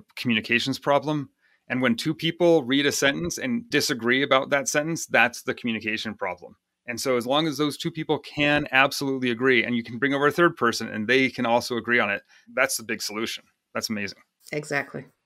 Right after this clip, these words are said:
Speaker 1: But that's not easy to do. <laughs>
Speaker 2: Nope. <laughs>
Speaker 1: None of this stuff is for free. Like, you have to work on all of these things, and there are
Speaker 2: Mm-hmm.
Speaker 1: benefits when you can get that agreement.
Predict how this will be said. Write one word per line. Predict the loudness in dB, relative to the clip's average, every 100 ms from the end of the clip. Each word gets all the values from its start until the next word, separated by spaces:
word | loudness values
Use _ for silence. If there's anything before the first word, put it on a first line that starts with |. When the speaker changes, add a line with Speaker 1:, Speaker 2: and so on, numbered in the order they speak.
| _
Speaker 1:
But | -4 2
that's | 2
not | 4 2
easy | 2 0
to | 0
do. | 0 -2 _
<laughs> | -8 -8 -8 -10 2
Speaker 2:
Nope. | 2 2 -6 -20 -12 -12 -12 -12
<laughs> | -2 -2 -2 -6
Speaker 1:
None | 2 2
of | 4
this | 2
stuff | 2 0
is | 0
for | -4
free. | 0 4 4 0 -2
Like, | 0
you | 2
have | 2 2
to |
work | 0 2 2
on | 2 0
all | 2 2
of | 2
these | -2 -4
things, | -10 -10 -8
and | -4 2
there | 4
are |
Speaker 2:
Mm-hmm. | 4
Speaker 1:
benefits | 4 4 2 -2 -2
when | -6 -6
you |
can | -8 -8
get | -10 -4
that | -4
agreement. | -4 -8 -10